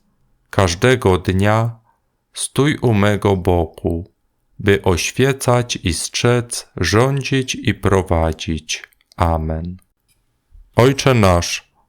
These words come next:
któryś jest w niebie, święć się imię Twoje, przyjdź królestwo Twoje.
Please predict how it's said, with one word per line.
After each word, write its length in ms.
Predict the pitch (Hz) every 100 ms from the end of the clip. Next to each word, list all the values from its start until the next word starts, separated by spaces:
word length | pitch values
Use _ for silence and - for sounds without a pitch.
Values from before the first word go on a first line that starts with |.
| _
któryś 420 | - 131 123 95
jest 240 | 98 87 -
w 60 |
niebie, 640 | 95 104 110 101 104 101 98
święć 480 | - - - 131 143
się 200 | - 208
imię 460 | - 113 110 87 85
Twoje, 580 | - - 117 107 101 95 - - - -
przyjdź 380 | - 139 -
królestwo 840 | - 101 95 98 101 - - 98 95
Twoje. 600 | - 98 82 82 80